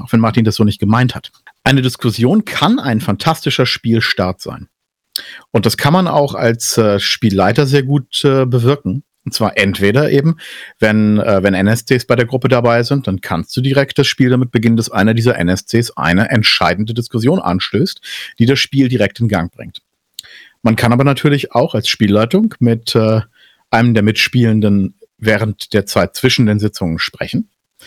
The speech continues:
und den zum Beispiel, äh, fragen, ob er dieses Thema nicht direkt am Anfang thematisieren möchte und den dann die Diskussion starten lassen.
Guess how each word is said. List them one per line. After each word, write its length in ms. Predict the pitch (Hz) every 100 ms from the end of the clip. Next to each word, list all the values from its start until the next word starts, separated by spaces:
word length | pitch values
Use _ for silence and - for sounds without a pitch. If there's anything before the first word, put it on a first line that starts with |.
| - - - -
und 220 | - 123 117
den 200 | 123 123
zum 160 | 135
Beispiel, 800 | 123 127 - - 127 127 131 127 -
äh, 220 | 123 120
fragen, 380 | - 110 123 131
ob 120 | 131
er 60 |
dieses 300 | 123 135 135
Thema 260 | - 147 143
nicht 180 | 135 -
direkt 240 | 127 131
am 100 | 147
Anfang 420 | 135 143 - 143 135
thematisieren 640 | 147 143 131 135 143 98
möchte 320 | 85 - - - _ _ _ _ _ _ - -
und 540 | - 107 110 110 120 104
den 180 | 131 131
dann 120 | 107
die 120 | 98
Diskussion 420 | 95 - 92 92
starten 340 | - 98 85 85
lassen. 320 | 78 -